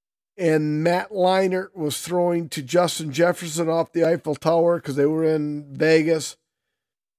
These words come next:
It took each of those two twice. I liked the,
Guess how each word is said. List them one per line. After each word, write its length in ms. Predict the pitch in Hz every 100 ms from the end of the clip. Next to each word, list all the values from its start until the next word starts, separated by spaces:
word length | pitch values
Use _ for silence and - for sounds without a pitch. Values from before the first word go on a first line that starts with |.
| _ _ _ _ _ _ _ _ _ _ _ _ _ -
It 160 | 143
took 240 | 180 175 202
each 280 | 190 180 185
of 80 |
those 260 | 180 190 -
two 200 | 202 180 -
twice. 680 | - - 180 180 185 190 - _ _
I 120 | 143
liked 480 | 165 196 214 - _
the, 500 | 190 180 170 156 135